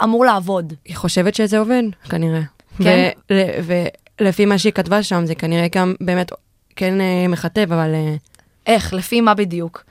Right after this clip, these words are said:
Speaker 2: איך נאמר? לא ננסה, לא נדע.
Speaker 1: ראיתי שהוא סרטון של, אה, איזה מבוגר, אם ראית אותו גם,
Speaker 2: כן,
Speaker 1: שבן
Speaker 2: ראיתי.
Speaker 1: איזה שמונים, שהוא
Speaker 2: ראיתי
Speaker 1: שם את זה, והוא אמר שהוא
Speaker 2: והמשכתי
Speaker 1: כבר,
Speaker 2: לגלול.
Speaker 1: אה, שהוא כבר מרגיש ככה צעיר,
Speaker 2: מה
Speaker 1: בעשרים
Speaker 2: נקרא?
Speaker 1: שנה.
Speaker 2: ראיתי והמשכתי לגלול.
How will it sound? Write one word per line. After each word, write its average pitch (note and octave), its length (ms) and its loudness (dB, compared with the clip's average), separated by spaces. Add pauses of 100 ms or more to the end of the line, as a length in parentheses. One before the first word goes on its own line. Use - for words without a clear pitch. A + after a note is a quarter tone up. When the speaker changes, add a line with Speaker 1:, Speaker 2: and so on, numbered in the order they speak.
Speaker 2:
איך G3 200 0
נאמר? G3+ 460 4
לא G3 160 2
ננסה, G#3 420 2
לא G#3+ 120 4
נדע. F3 400 0 (180)
Speaker 1:
ראיתי A3+ 360 4
שהוא G3+ 160 -4
סרטון G3 460 0
של, G3 320 0
אה, F3+ 240 2
איזה F#3 160 -4
מבוגר, F#3 440 0
אם F#3 100 -2
ראית F3+ 200 -4
אותו G#3 200 -6
גם, F#3+ 340 0
Speaker 2:
כן, F3+ 160 -2
Speaker 1:
שבן G3 520 6
Speaker 2:
ראיתי. G3 140 2
Speaker 1:
איזה F#3+ 300 0
שמונים, G#3 560 4
שהוא F#3+ 140 2
Speaker 2:
ראיתי G3 220 4
Speaker 1:
שם G#3+ 120 6
את A#3 60 6
זה, G#3+ 100 6
והוא A3 120 6
אמר G#3+ 140 6
שהוא A3 120 4
Speaker 2:
והמשכתי A#3+ 240 4
Speaker 1:
כבר, B3 140 8
Speaker 2:
לגלול. C4 160 8 (280)
Speaker 1:
אה, E3+ 60 2 (360)
שהוא C4 240 6
כבר C4+ 240 8
מרגיש C#4 400 2
ככה A#3 640 6
צעיר, A#3+ 400 6
Speaker 2:
מה F3 60 -4 (160)
Speaker 1:
בעשרים G3+ 380 6
Speaker 2:
נקרא? G3+ 160 8
Speaker 1:
שנה. G#3 180 4 (120)
Speaker 2:
ראיתי G3+ 420 2
והמשכתי G3+ 600 0
לגלול. E3+ 540 2